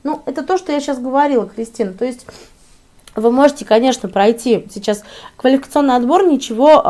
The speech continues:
э, под собой не несет, то есть за него платить не нужно.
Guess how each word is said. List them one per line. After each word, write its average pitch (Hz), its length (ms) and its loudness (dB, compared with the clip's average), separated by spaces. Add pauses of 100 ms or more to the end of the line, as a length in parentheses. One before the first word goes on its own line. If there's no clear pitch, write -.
(320)
э, 208 40 -16
под 214 120 -14
собой 254 340 0
не 220 280 -2
несет, 254 540 -2
то 202 60 -6
есть 208 160 -6
за 196 100 -6
него 254 180 0
платить 240 480 -4
не 208 140 -4
нужно. 196 440 -6